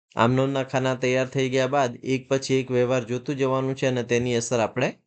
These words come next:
આપતું જવાનું છે. તો પ્રથમ વ્યવહાર દાખલામાં આપ્યો છે આપણને રૂપિયા સો નો એક એવા પાંચ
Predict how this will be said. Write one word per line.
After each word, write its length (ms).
આપતું 340
જવાનું 440
છે. 160
તો 60
પ્રથમ 360
વ્યવહાર 300
દાખલામાં 460
આપ્યો 260
છે 120
આપણને 380
રૂપિયા 320
સો 280
નો 160
એક 360
એવા 220
પાંચ 320